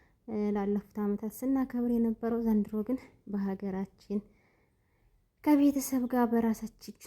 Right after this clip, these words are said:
አገር እያከበርን እንገኛለሁ ማለት ነው። በጣም ደስ ይላል በዓል። እግዚአብሔር ይመስገን ስለ ሁሉም ነገር። በስደት ያላችሁ እህት ወንድሞችም ደግሞ እናንተም እንግዲህ ሀገራችሁ መጥታችሁ በዓልን በደስታ እንድታከብሩ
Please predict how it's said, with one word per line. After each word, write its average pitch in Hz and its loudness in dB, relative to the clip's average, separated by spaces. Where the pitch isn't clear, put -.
አገር 196 -2
እያከበርን 202 -6
እንገኛለሁ 202 -2
ማለት 226 -2
ነው። 233 -4
በጣም 202 -8
ደስ 202 -6
ይላል 196 -8
በዓል። 190 -10
እግዚአብሔር 196 -8
ይመስገን 190 -8
ስለ 233 0
ሁሉም 202 2
ነገር። 185 -4
በስደት 196 -8
ያላችሁ 190 -8
እህት 208 -4
ወንድሞችም 202 -2
ደግሞ 202 0
እናንተም 269 4
እንግዲህ 233 4
ሀገራችሁ 190 -4
መጥታችሁ 202 -6
በዓልን 208 -2
በደስታ 196 -8
እንድታከብሩ 190 -8